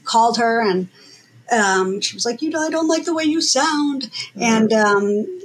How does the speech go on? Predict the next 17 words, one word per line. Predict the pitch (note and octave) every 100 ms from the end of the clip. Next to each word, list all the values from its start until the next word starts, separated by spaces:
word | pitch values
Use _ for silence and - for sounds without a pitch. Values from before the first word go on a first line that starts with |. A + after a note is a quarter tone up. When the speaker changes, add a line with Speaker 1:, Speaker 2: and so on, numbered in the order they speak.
| -
Speaker 1:
so | - A#3+
she | A3+ C4
sent | - C4 C4 C#4
a, | A3 A3 A3 G#3 - - G#4+
um, | A3 G3+ G3+ G3+ D4 F4+
a |
cab | - - F#4+ A4+ - - G#3+ -
over | G#3+ F#3+
to | F#3+
me | F#3+ G3+ G3 F#3+ - -
Speaker 2:
Aw. | - - - - -
Speaker 1:
to | B3+ A3+
go | A#3+
to | A3+
her | A3
house. | A3+ D#4+ D4 A3 A#3 - - - -
And | B3 A3+ G#3+ G#3+ A3 G#3+